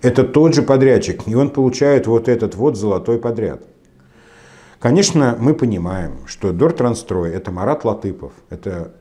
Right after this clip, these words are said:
дружище Радия Фаритовича, прям вот дружище-дружище. Мы понимаем, что там существует какая-то тесная, неразрывная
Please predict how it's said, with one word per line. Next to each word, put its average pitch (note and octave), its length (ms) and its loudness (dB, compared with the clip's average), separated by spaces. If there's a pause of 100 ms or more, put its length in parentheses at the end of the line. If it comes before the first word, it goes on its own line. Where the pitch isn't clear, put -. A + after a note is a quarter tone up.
(160)
дружище A2 640 0
Радия A2 300 2
Фаритовича, F#2 720 -6
прям F#2+ 240 -10
вот E2 140 -8
дружище-дружище. G2+ 1120 -2 (880)
Мы A#2+ 140 2
понимаем, B2+ 360 4
что - 140 -4
там B2+ 260 -2
существует B2 540 -2
какая-то A2+ 400 0
тесная, A#2+ 460 -2
неразрывная G2 760 -2